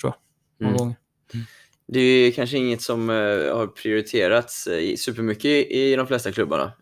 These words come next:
Speaker 2: eh, fysen. Det är ju, jag vet ju själv att det är ofta, liksom, en tennistränare går in och tar en timme fys i veckan, och sen tar någon annan en annan timme, och så är det bra med det, så här.
Speaker 1: Mm.
Speaker 2: Eh, det är ganska få som har, liksom, personal som är, som du varit inne på, expertis på, på de här områdena,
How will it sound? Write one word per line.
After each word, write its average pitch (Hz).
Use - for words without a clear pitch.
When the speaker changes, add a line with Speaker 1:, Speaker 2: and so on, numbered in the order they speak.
Speaker 2:
eh, 87
fysen. 90
Det -
är 104
ju, 107
jag 110
vet 107
ju 101
själv 107
att 101
det 107
är 107
ofta, 101
liksom, 104
en 101
tennistränare 101
går 104
in 98
och 92
tar 92
en 92
timme 90
fys 80
i -
veckan, 76
och 95
sen 92
tar 95
någon 98
annan 87
en 90
annan 85
timme, 92
och 87
så -
är 90
det 87
bra 92
med 92
det, 65
så -
här. -
Speaker 1:
Mm. 76
Speaker 2:
Eh, 90
det 95
är 101
ganska 107
få 151
som 123
har, 120
liksom, 104
personal 113
som 101
är, 107
som 101
du 107
varit 110
inne 98
på, -
expertis -
på, 120
på 113
de 104
här 90
områdena, 85